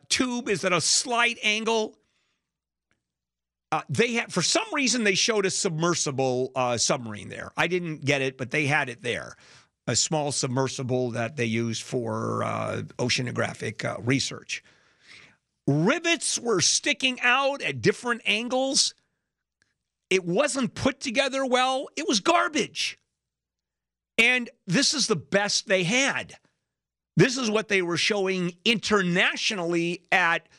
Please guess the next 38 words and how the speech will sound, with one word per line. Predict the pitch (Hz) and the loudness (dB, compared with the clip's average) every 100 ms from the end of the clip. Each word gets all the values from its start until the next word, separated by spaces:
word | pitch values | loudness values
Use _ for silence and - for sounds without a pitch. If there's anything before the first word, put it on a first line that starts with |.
| _ _ | _ _
exhibitions. | 190 185 185 160 190 - 131 - - - _ _ _ _ _ _ _ _ - | -4 0 0 2 2 0 -6 -14 -16 -16 _ _ _ _ _ _ _ _ 0
And | 185 | 2
it | 185 | 2
was | 180 | 0
that | 202 180 | 0 0
kind | 180 160 | -2 -4
of | 135 | -4
crap. | - 117 - - _ _ _ _ _ _ _ _ _ _ _ _ - | 0 0 -2 -14 _ _ _ _ _ _ _ _ _ _ _ _ -2
And | 175 | 2
what | 170 - | 2 2
we're | 214 | 0
going | 196 202 202 | -2 -2 0
to | 180 | 0
see | 156 - 196 147 135 143 | 2 0 0 0 -2 -2
is, | 147 147 139 135 131 117 | 0 2 2 2 0 0
uh, | 147 131 123 120 117 - _ | 0 0 0 -2 -4 -8 _
if, | 127 120 113 - | 2 2 -2 -2
um, | 120 113 110 - _ _ _ - | 0 0 -2 -6 _ _ _ -2
well, | 208 | 0
I | 160 | -2
don't | 208 247 | -2 -2
even | 123 | -2
know, | |
what's | 113 160 156 | 0 -2 -2
Russia | 160 - | -4 -2
gonna | 139 120 | -2 0
do? | 131 226 - | 0 0 -4
I, | 107 | -6
you're | 120 135 | -2 0
not | 185 202 | -2 -2
gonna | 135 | -2
see | - 127 | 0 -2
Putin | - 127 127 | -2 -2 -4
back | 101 117 - | -2 -4 -4
down. | 92 90 139 | -4 -2 -2
He's | 123 | -2
double, | 147 123 117 117 | -2 -2 -4 -4
uh, | - 107 107 104 - - 104 | -6 -6 -4 -6 -6 -6 -8